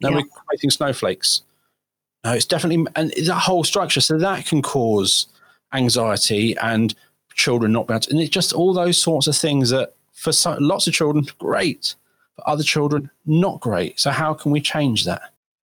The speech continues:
Speaker 2: Mm. It's about being vigilant. We can't take our eye off it now because, you know, the kind of behaviours that a child with A S D would exhibit under distress, I'm seeing now from,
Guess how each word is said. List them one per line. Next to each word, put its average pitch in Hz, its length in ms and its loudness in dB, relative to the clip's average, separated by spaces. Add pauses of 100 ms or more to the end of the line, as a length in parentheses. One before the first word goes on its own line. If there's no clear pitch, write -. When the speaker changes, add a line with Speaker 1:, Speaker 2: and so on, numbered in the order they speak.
Speaker 2:
Mm. 139 340 0
It's 175 160 -2
about 208 320 -4
being 185 280 0
vigilant. 139 640 -2
We 156 140 -4
can't 190 420 -2
take 170 380 -4
our 156 120 2
eye 151 60 2
off 156 380 -2
it - 180 -4
now 117 420 -2
because, 143 460 -2 (600)
you 170 100 -2
know, 151 120 0
the 147 120 -2
kind 185 320 -2
of 160 180 0 (340)
behaviours 160 640 0
that - 140 -2
a 139 40 -2
child 147 360 0
with 147 80 0
A 147 140 0
S 143 200 -2
D 151 160 0
would 143 160 -4
exhibit 143 540 -2 (120)
under 143 280 0
distress, - 760 -4 (400)
I'm 151 180 0
seeing 151 480 0
now 135 520 0 (640)
from, 135 480 -2